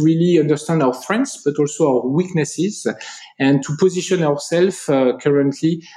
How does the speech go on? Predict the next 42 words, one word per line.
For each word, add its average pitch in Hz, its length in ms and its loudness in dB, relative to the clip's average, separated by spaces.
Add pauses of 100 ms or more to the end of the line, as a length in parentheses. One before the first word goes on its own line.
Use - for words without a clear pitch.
uh, 127 300 0
at 127 140 -4
best. - 400 -4 (320)
Because 151 300 0
I 151 60 4
think 185 200 2
one 170 140 4
of 156 120 2
the 151 160 2
very 165 220 4
exciting, 175 840 -2 (140)
uh, 127 420 0
thing 156 480 -2
today 180 380 2
is 147 140 0
that 151 280 0 (240)
we 151 100 2
have 151 140 -2
more 220 320 4
opportunities 175 640 -2
than 151 240 -2
ever. 139 340 0 (680)
So 151 760 4
we 160 160 0
have 220 440 -8
to 160 140 -6
be 170 280 -2
in 151 100 0
a 143 60 0
position, 156 760 -2 (240)
and 131 120 -2
I 135 40 0
think 151 260 -2
as 127 160 0
a 127 60 -2
C - 240 -4
E 147 60 4
O, 170 140 4
I 127 160 2
have 151 160 -2
to - 80 -16
position, 165 720 -2